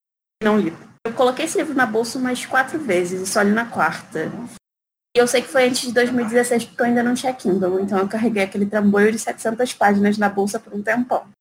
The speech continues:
Mas quando eu peguei e comecei a ler, na época eu ainda não li inglês, eu amei, fiquei apaixonada e só tinha até o terceiro, eu acho.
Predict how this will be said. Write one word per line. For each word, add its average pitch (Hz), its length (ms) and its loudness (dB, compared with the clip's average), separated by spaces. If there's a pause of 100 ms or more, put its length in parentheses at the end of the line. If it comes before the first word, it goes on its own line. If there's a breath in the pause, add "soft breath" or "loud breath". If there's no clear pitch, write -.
Mas 240 140 0
quando 262 400 4
eu 269 100 6
peguei 247 680 0 (100)
e 247 60 -14
comecei 247 500 2
a 247 80 8
ler, 226 240 4
na 240 100 2
época 214 360 -2
eu 214 40 0
ainda 214 160 -2
não 233 180 0
li 247 120 0
inglês, 220 840 0 (680)
eu 233 60 8
amei, 254 580 4
fiquei - 180 -4
apaixonada 233 960 2
e 254 460 0
só 254 200 0
tinha 254 340 -4
até 254 120 0
o 254 80 0
terceiro, 269 640 -2
eu 202 140 2
acho. 196 500 -2